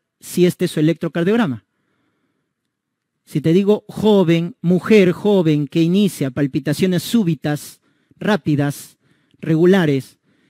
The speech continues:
y le tomas electro y encuentras esto, ¿en qué piensas? En una taquicardia paroxística supraventricular. Rápidamente.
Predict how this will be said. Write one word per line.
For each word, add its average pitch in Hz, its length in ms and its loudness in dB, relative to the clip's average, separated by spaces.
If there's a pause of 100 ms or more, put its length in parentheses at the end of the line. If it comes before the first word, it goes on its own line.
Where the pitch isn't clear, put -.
(240)
y 202 340 2
le 151 160 2
tomas 196 320 0
electro 175 380 2
y 147 100 0
encuentras 185 440 -2
esto, 196 340 -2 (680)
¿en 156 100 -6
qué 180 100 -4
piensas? 190 540 -4 (1000)
En 147 200 -4
una 160 200 -2
taquicardia 143 880 -4 (380)
paroxística 147 960 -6 (320)
supraventricular. 131 1300 -8
Rápidamente. 165 680 -6